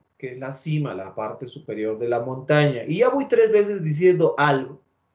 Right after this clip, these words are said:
Parte superior, parte superior, parte superior.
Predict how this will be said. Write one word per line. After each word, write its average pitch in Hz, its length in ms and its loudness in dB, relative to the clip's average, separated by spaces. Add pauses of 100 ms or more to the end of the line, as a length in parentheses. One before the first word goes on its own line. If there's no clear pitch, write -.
(800)
Parte 147 340 4
superior, 151 800 2
parte 139 340 -2
superior, 143 840 2
parte 143 400 0
superior. 107 760 -8